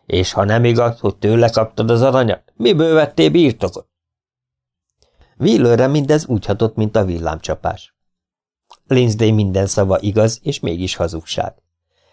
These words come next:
Minden tárgyi bizonyíték ellene szól. Csak Tonga, Fernandez és az Isten tudják, hogy ártatlan. Fernandez, hiszen tudja, hogy hol van most a mesztic. Fernandez megmenti.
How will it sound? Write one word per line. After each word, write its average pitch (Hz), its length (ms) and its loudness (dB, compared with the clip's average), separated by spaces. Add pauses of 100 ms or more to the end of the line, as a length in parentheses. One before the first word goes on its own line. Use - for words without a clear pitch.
(120)
Minden 156 440 0
tárgyi 120 340 0
bizonyíték 104 720 0
ellene 82 400 -4
szól. - 340 -12 (400)
Csak - 240 -4
Tonga, 170 580 0
Fernandez 110 720 0
és 156 200 -6
az 156 140 -2
Isten 92 380 -4
tudják, 90 400 -4
hogy 82 160 -6
ártatlan. - 600 -10 (1120)
Fernandez, 101 840 -2 (280)
hiszen 156 300 -4
tudja, 117 280 -2
hogy 92 140 -4
hol 90 200 -2
van 85 120 -8
most - 260 -10
a 85 60 -2
mesztic. - 600 -20
Fernandez 127 920 -2
megmenti. 98 680 -6